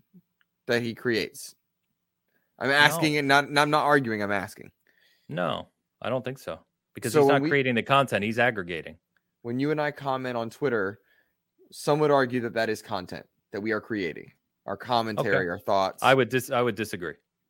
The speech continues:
Speaker 1: Okay. Joe, what do you think on
Speaker 2: Because
Speaker 1: that?
Speaker 2: when you think content creator, you think either you're a streamer, you're creating videos, you're writing, you know, all the
Speaker 1: Sure.
Speaker 2: different avenues we all do.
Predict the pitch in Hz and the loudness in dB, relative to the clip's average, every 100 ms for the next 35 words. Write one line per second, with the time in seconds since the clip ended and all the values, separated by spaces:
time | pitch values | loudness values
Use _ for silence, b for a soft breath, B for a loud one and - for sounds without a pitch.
0 | _ - 95 101 _ _ _ _ _ _ | _ -8 -8 -8 _ _ _ _ _ _
1 | _ 123 120 117 113 127 110 92 90 _ | _ 2 2 2 2 4 4 0 -8 _
2 | _ - 175 175 214 214 180 180 120 113 | _ -2 0 4 2 6 4 4 -2 0
3 | 107 101 104 120 104 110 101 92 90 - | 0 0 0 -4 -2 -4 -4 -4 -6 -4
4 | 127 120 117 117 110 _ _ - 95 113 | -2 0 2 0 -2 _ _ -14 -6 -2
5 | 104 98 120 117 113 110 95 92 90 107 | -2 0 0 2 2 2 -2 -6 0 2
6 | 113 110 110 107 110 113 110 127 127 107 | 4 2 0 -2 -2 0 4 4 2 2
7 | 120 - 107 - - 117 110 107 98 104 | 2 2 -4 -4 4 4 4 0 -2 -2
8 | 98 92 80 127 101 80 | 0 0 -2 -2 0 -4